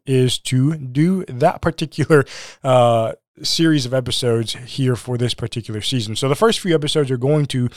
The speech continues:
sound somewhat similar to last season's episodes at the beginning because they, it is the same material. However, it will be different, uh, just because that's how preaching works. Whenever you preach the same outline, it always comes out a little bit different. Uh, so that's my goal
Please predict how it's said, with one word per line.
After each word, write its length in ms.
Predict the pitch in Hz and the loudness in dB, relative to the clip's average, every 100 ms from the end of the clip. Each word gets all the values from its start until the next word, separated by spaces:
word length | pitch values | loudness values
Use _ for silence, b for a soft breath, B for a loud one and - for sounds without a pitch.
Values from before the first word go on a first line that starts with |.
| B B B B - | B B B B 0
sound 240 | 156 156 | 2 4
somewhat 280 | 202 202 - | 4 4 0
similar 380 | - 160 156 143 | 2 4 4 2
to 180 | - | 0
last 600 | 123 120 131 151 143 - - B B | -4 -2 0 0 0 -8 -12 B B
season's 600 | - 151 139 131 123 - - | -6 -2 -2 -2 -4 -6 -4
episodes 560 | 123 123 - 120 117 | -4 -2 -2 -2 -4
at 60 | 113 | -6
the 60 | 107 | -10
beginning 520 | 110 120 143 123 110 | -6 0 0 0 -2
because 500 | 110 - 123 120 104 | -6 -6 -2 -2 -2
they, 100 | 127 | -4
it 160 | 135 131 | -2 -4
is 120 | 123 | -4
the 100 | 131 | -4
same 260 | - 127 | -4 -4
material. 640 | 107 - - 147 123 113 123 B B | -6 -8 -4 -2 -2 -4 -6 B B
However, 340 | - 127 123 123 | -2 0 2 -2
it 80 | 131 | -2
will 160 | 139 | -4
be 100 | 127 | -4
different, 600 | 117 123 139 - 131 120 - | -6 -2 -2 -2 -8 -6 -6
uh, 200 | 113 113 | -6 -4
just 240 | 120 - | -4 -4
because 260 | 117 120 107 | -6 -6 -4
that's 240 | 110 - | -4 -4
how 220 | 120 110 | -4 -4
preaching 480 | - 117 - 107 98 | -4 -6 -6 -8 -8
works. 280 | 110 107 - | -8 -8 -8
Whenever 240 | 107 110 | -8 -6
you 80 | 113 | -6
preach 300 | - 120 - | -6 -6 -8
the 100 | 113 | -8
same 240 | - 120 | -4 0
outline, 400 | 127 147 143 143 | 2 0 0 -2
it 80 | 110 | -2
always 240 | 110 131 127 | -2 -2 -2
comes 220 | 135 120 | -4 -4
out 120 | 120 | -4
a 20 | |
little 180 | 165 269 | -2 -2
bit 100 | 175 | -2
different. 300 | 117 - 120 B B B B | -2 -4 -10 B B B B
Uh, 160 | 123 107 | 0 0
so 140 | 127 | 2
that's 260 | 147 175 147 | 2 2 -2
my 160 | 131 | -2
goal 320 | 117 120 113 | 0 0 0